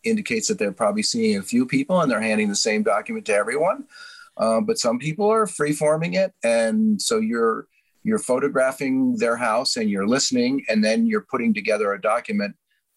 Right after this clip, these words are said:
which we call a design proposal, which reiterates exactly what they've said. And then ideally they sign that, and that becomes your initial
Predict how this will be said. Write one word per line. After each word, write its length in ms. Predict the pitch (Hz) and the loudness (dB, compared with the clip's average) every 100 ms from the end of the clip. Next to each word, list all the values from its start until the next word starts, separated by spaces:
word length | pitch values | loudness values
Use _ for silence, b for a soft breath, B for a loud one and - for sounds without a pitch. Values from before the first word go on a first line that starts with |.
| - | -2
which 200 | 110 127 | 0 0
we 80 | |
call 300 | 131 123 107 | -2 0 2
a 60 | 98 | 0
design 400 | 101 98 101 98 | -2 0 0 0
proposal, 520 | 95 - 185 190 123 | -4 -4 -2 0 0
which 360 | 113 98 - - _ _ | 0 -2 -2 -6 _ _
reiterates 580 | - 110 123 175 110 101 | -2 0 0 0 0 -2
exactly 460 | 98 95 120 143 143 | -6 -2 -2 0 -2
what 180 | 117 110 | -2 -2
they've 180 | 98 90 | -2 -2
said. 340 | - 90 107 | 0 0 0
And 180 | 110 113 | 0 2
then 300 | 120 123 - _ _ _ _ _ _ - | 2 2 -2 _ _ _ _ _ _ -6
ideally 460 | 113 107 131 139 120 | -4 0 0 0 2
they 180 | 113 | 0
sign 400 | 107 - 123 185 | 0 0 0 0
that, 300 | 160 107 107 - | 0 0 -2 -4
and 140 | 107 107 | 0 0
that 200 | 110 - | 0 -4
becomes 420 | 98 113 107 - | -4 0 2 0
your 140 | 104 | 0
initial 320 | 101 104 - | 0 0 -2